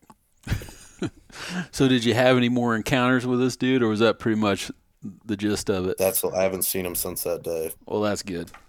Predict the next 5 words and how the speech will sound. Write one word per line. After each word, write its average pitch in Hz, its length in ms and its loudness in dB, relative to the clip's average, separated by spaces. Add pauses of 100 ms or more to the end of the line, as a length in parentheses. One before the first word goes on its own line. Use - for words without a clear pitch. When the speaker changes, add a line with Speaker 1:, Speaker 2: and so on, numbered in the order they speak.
(340)
Speaker 1:
So, - 320 -18 (200)
so - 560 -6
what 139 200 8
happens 135 420 4
next? - 500 2